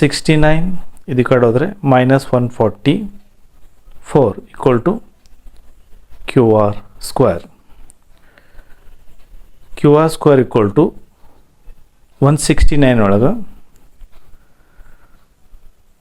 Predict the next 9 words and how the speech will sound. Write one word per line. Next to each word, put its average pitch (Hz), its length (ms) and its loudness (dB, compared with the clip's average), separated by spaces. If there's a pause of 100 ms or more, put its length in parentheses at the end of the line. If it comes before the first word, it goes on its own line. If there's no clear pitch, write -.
ಒನ್ 147 140 2
ಫಾರ್ಟಿ 135 320 0
ಫೋರ್ 190 240 2
ಮೈನಸ್ 131 340 2
ಮಾಡ್ರಿ, 98 300 2
ಅಂದ್ರೆ 123 200 2
ಇಲ್ಲಿ 165 120 -2 (600)
ಟ್ವೆಂಟಿ 117 320 0
ಫೈವ್ 143 180 0